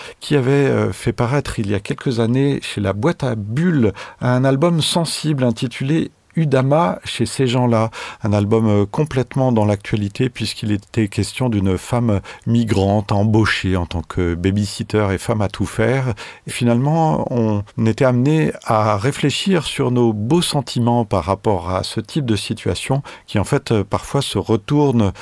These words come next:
contre les personnes qui sont concernées. Et cette sensibilité qu'a donc, euh, Zelba, eh bien, je crois qu'on la retrouve, Thierry, dans cet album que vous avez lu donc avec, euh, passion.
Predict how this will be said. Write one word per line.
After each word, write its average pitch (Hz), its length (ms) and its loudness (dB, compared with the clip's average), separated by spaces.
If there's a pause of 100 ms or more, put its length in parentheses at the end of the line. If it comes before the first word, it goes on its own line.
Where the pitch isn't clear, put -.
(300)
contre 110 500 -2
les 101 160 0
personnes 139 420 -2
qui 120 160 -6
sont - 160 -2
concernées. 104 760 -2
Et 113 200 0 (340)
cette - 240 -6
sensibilité 165 880 0 (220)
qu'a 135 400 0
donc, 113 280 -2
euh, 110 140 2
Zelba, 113 540 0 (320)
eh - 20 -6
bien, 120 140 2
je 135 100 0
crois 160 220 -2
qu'on - 160 -2
la 107 100 4
retrouve, 117 500 0
Thierry, 107 380 0 (320)
dans 104 140 2
cet 101 240 -2
album 104 600 0
que - 120 -4
vous 92 240 0
avez 92 180 0
lu 98 220 0
donc 120 260 0
avec, 120 320 -4
euh, 117 260 -2
passion. 123 460 -2